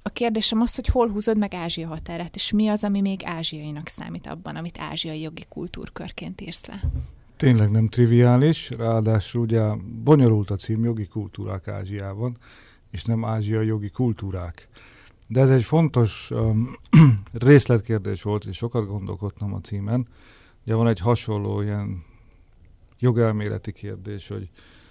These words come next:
Speaker 2: afrikai jogi kultúrák vagy jogok Afrikában, tehát ez ugyanaz, mert ha azt mondom, hogy ázsiai jogi kultúrák, akkor feltételezünk valami egységet. Valami olyasmit, amire mondjuk azt mondjuk, hogy európai jogtörténet.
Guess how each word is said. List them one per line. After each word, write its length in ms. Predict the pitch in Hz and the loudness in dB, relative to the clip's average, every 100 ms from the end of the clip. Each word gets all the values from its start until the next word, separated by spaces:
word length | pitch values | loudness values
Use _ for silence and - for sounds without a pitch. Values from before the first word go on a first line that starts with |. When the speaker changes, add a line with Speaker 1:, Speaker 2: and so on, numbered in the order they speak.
| - _ _ | -20 _ _
Speaker 2:
afrikai 680 | - - 117 135 113 120 117 | -6 -2 4 4 4 4 6
jogi 320 | 117 110 107 - | 4 2 -2 -4
kultúrák 680 | - 117 107 107 104 101 - | 0 0 0 -2 -2 -2 -4
vagy 180 | 107 | -2
jogok 360 | 107 107 101 - | 0 0 -2 -8
Afrikában, 840 | 101 - 110 - 104 101 110 113 | -10 -8 -10 -8 -8 -4 -4 -4
tehát 200 | 107 104 | -6 -8
ez 140 | 104 104 | -6 -4
ugyanaz, 480 | 113 104 107 110 - - - - _ | -4 -4 -4 -6 -8 -20 -20 -20 _
mert 160 | 117 - | -6 -2
ha 100 | 113 | -2
azt 160 | 107 | -2
mondom, 200 | 113 110 | -4 -2
hogy 200 | 110 107 - | -4 -6 -4
ázsiai 560 | 123 123 104 113 113 | 0 0 2 2 2
jogi 220 | 110 107 | 0 -4
kultúrák, 600 | 110 117 110 117 113 110 | -8 -6 -6 -4 -4 -4
akkor 220 | 110 - 107 | -6 -10 -8
feltételezünk 880 | 113 107 107 101 107 104 104 95 101 | -6 -4 -6 -6 -6 -4 -6 -8 -8
valami 360 | 104 104 107 | -8 -6 -8
egységet. 760 | - - - 98 98 101 - - _ - - _ - - - _ | -8 -10 -12 -12 -10 -14 -16 -20 _ -20 -20 _ -20 -20 -20 _
Valami 360 | 123 135 123 123 | 2 4 4 4
olyasmit, 560 | 113 107 - 117 110 | 4 2 -2 -4 -2
amire 320 | 113 110 110 | -4 -4 -4
mondjuk 280 | 107 110 101 | -6 -8 -8
azt 180 | 107 - | -10 -8
mondjuk, 280 | 107 104 101 | -8 -8 -8
hogy 220 | 107 104 | -8 -6
európai 600 | 107 104 101 98 - 101 | -4 -4 -4 -8 -6 -6
jogtörténet. 1000 | 101 98 - 101 90 98 95 95 82 | -8 -10 -12 -12 -10 -10 -10 -12 -16